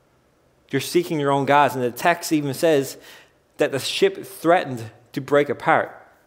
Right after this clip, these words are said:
So just imagine what's happening here. The wind is howling, there's rain. You might not even be able to see or hear much at all.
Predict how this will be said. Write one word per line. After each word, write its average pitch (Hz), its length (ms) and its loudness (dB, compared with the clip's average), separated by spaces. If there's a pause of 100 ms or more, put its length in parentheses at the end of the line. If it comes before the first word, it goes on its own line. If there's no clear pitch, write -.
(320)
So - 120 -16
just 175 160 -2
imagine 165 500 2
what's 123 160 -4
happening 151 420 0
here. 95 300 -10 (720)
The 117 100 -2
wind 151 480 2 (120)
is - 140 -8
howling, 143 440 2
there's 117 280 -4
rain. 147 560 -2 (400)
You 123 180 -6
might 143 280 0
not 170 80 2
even 160 160 2
be 147 60 4
able 135 120 2
to 131 60 -2
see 180 300 0
or 143 100 4
hear 175 320 2
much 139 280 0
at 123 100 2
all. 131 420 2